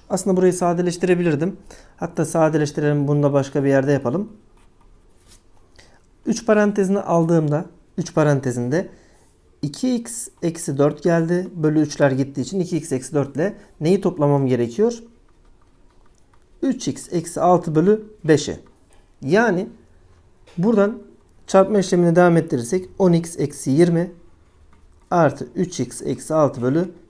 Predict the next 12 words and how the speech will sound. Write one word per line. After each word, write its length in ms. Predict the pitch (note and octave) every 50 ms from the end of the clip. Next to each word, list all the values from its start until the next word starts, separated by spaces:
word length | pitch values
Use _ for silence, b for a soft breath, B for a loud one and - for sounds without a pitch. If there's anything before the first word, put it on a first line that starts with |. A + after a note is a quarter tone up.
| _ _ -
beş 300 | C#3+ E3 E3 D#3 - -
oldu 200 | A2 G2+ G2+ G2
arkadaşlar. 500 | F#2+ F#2+ - F2+ F2+ - - - - C#3+
Yani 220 | D3+ D3 B2 G#2 - - -
on 160 | A3 B3 A3
üç 200 | G3 D#3 - -
x 260 | F3+ F3 - - - - - b b b b b b b b _ -
eksi 300 | F#3 E3 E3 - - F3+
yirmi 160 | D#3+ E3 D#3+
altı 260 | D#3+ D#3+ D#3 D#3 D#3
bölü 200 | D3+ D#3 D#3+ D3
beş. 380 | C#3 G2 - - - - -